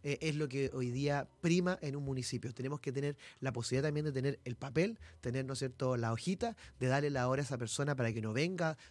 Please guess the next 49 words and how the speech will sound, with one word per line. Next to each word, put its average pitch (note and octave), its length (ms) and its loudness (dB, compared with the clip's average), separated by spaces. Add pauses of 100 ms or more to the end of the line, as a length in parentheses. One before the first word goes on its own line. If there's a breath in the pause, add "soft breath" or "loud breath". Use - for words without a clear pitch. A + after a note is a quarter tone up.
tres D3+ 220 2
meses D3 400 0
o G#2 60 2
un C#3 200 2
mes C#3+ 180 0
después D3+ 400 2 (240 loud breath)
y C#3 60 -4
gente C#3 360 -2
que C3+ 40 -2
ha C3 40 0
estado C3 200 0
esperando B2+ 380 -2
seis F#3+ 260 2
meses F3 320 -2
para B2+ 200 -2
una B2+ 180 -2
hora C3+ 200 0
de C3 60 2
un B2+ 80 2
profesional. C3 560 0 (300 loud breath)
¿Por C3+ 160 2
qué? - 240 0
Porque B2 240 -10
cuando B2+ 180 -6
se F3 140 -4
mete D3+ 180 0
al E3+ 80 -2
código F3+ 240 4
Q F#3 180 4
R A3 220 2 (220 soft breath)
no B2 160 -2
sabe C3 280 2
cómo A#2 220 0
realizarlo. A2+ 480 -4
Y C#3+ 160 4
eso A3+ 260 2 (200 loud breath)
creo D3 220 0
que C#3 80 -2
es C3 60 -4
fundamental G3+ 680 2 (220 soft breath)
para B2+ 180 0
que A#2 100 -2
nosotros C3 360 -4
podamos B2+ 420 -2
tener C3+ 320 0 (220 loud breath)
una F3+ 240 2
salud D#3+ 340 0
más D3+ 300 0
cercana F3 500 0